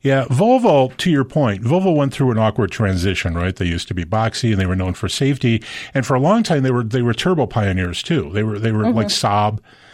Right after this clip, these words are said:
Speaker 1: uh,
Speaker 2: Yeah.
Speaker 1: and Volvo. I mean, they were available with turbos and they were good turbos. And back in the eighties, when cars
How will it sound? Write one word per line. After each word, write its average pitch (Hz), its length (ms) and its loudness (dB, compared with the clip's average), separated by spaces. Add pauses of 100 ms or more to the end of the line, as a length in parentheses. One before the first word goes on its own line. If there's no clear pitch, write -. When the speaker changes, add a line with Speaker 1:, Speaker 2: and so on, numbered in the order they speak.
(280)
Speaker 1:
uh, 104 500 0
Speaker 2:
Yeah. - 100 0
Speaker 1:
and 113 80 0
Volvo. 123 320 2
I 117 40 2
mean, 120 120 2
they 117 40 2
were 113 120 2
available 113 300 2
with 98 100 -2
turbos 185 240 2
and 127 80 2
they 135 60 2
were 123 100 2
good 185 260 0
turbos. 107 460 -2
And 117 100 0
back 139 220 0
in 131 80 0
the 131 100 2
eighties, 151 280 2
when 113 100 0
cars 131 340 0